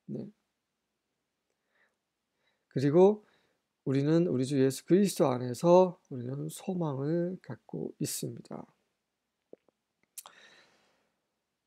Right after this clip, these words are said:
믿음, 소망, 사랑, 이것은 끝까지 우리에게 필요합니다.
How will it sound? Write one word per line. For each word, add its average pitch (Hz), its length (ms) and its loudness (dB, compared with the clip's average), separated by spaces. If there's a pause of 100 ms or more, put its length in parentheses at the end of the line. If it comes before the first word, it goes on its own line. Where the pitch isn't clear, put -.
(300)
믿음, 180 360 6
소망, 180 340 0
사랑, 143 400 -4
이것은 131 520 -6 (680)
끝까지 185 680 2 (260)
우리에게 131 540 0
필요합니다. 143 760 -6